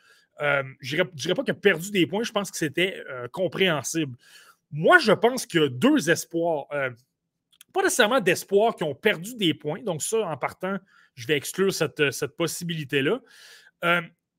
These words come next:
il y en a, c'est pas vrai, il y en a un que je vais te nommer. Euh, mais de-, deux espoirs, je pense, qui ont peut-être gagné des points. Du côté des Thunderbirds de Seattle, Nico Majatovic, qui est un gros ailier, six pieds trois, six pieds quatre pouces,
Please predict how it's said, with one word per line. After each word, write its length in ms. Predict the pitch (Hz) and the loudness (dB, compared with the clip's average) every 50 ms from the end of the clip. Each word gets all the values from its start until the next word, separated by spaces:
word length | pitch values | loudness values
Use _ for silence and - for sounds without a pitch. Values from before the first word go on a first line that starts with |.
| _ - | _ 0
il 60 | 170 | 2
y 40 | 202 | 2
en 160 | 247 269 294 | 2 2 0
a, 140 | 339 330 - 175 | -2 -2 -2 -4
c'est 80 | 170 - | 0 2
pas 80 | 240 | 2
vrai, 120 | 220 185 175 | 4 4 4
il 60 | 180 | 2
y 60 | 175 | 2
en 100 | 220 240 | 2 2
a 100 | 233 214 - | 0 -2 -2
un 80 | 214 202 | -4 -8
que 60 | 151 | -6
je 40 | 127 | -4
vais 100 | 151 160 | -6 -6
te 80 | - 156 | -6 -6
nommer. 360 | 147 139 135 147 190 220 - _ _ - | -8 -8 -6 -8 -10 -10 -12 _ _ 0
Euh, 420 | 160 156 160 156 156 151 151 156 160 _ _ | 2 4 4 4 2 0 -4 -12 -16 _ _
mais 340 | - 185 185 202 220 214 - - | -8 -2 0 0 0 -2 -10 -16
de-, 320 | 175 143 139 214 262 - | -16 2 4 4 4 4
deux 320 | 190 156 - 370 392 370 349 | 0 0 2 2 2 2 -2
espoirs, 340 | 226 - - 294 302 277 | -4 -4 -2 0 0 0
je 80 | - - | -2 -4
pense, 180 | - 220 208 - | -8 -8 -8 -6
qui 60 | - | -8
ont 80 | 151 | -10
peut-être 320 | 139 - 226 233 220 - - | -4 -2 0 0 0 -2 -2
gagné 320 | 147 165 165 160 160 185 | 0 0 0 2 0 -2
des 160 | 185 160 160 | -2 0 -2
points. 280 | 139 - 165 170 185 233 233 _ _ _ _ _ _ _ - _ _ | -2 -2 -2 -4 -4 -4 -6 _ _ _ _ _ _ _ -20 _ _
Du 120 | 143 139 - | -14 -14 -8
côté 300 | - 294 302 294 359 330 | -6 -6 -2 -2 -2 -2
des 120 | 277 185 | -2 2
Thunderbirds 440 | - 220 214 190 180 165 185 196 175 | 2 2 2 2 0 2 2 0 0
de 80 | 156 | 0
Seattle, 480 | 147 - - 151 151 139 135 - 151 151 147 | -4 -6 -2 0 0 0 0 -2 -6 -6 -6
Nico 400 | 143 160 220 240 - - 349 359 | -6 -6 -6 -6 -2 0 0 2
Majatovic, 1040 | 330 247 190 185 185 185 190 175 151 139 156 202 - - - - - - - - _ _ _ _ _ | 2 2 2 2 2 2 2 0 0 2 0 0 0 -2 -14 -18 -18 -20 -20 -20 _ _ _ _ _
qui 120 | - 170 | -4 -4
est 140 | 175 170 170 | -4 -2 0
un 160 | 202 208 202 | 0 0 0
gros 400 | 185 156 135 180 - - 311 339 | -2 -4 -4 -6 -2 -2 0 -2
ailier, 540 | 254 202 202 170 151 139 135 143 170 175 175 _ _ _ - - _ _ | 0 0 0 0 0 -2 -4 -6 -6 -6 -8 _ _ _ -20 -20 _ _
six 200 | _ - - - | _ -12 -12 -4
pieds 160 | - 240 247 | -2 -2 -2
trois, 240 | 240 247 285 330 311 | 0 0 0 0 0
six 100 | - - | -2 -4
pieds 140 | - 214 196 | -6 -8 -2
quatre 320 | - 190 165 - - 170 | -2 -4 -2 0 -2 -2
pouces, 400 | 139 - 220 262 269 262 - - | 0 0 -4 -4 -2 -4 -8 -12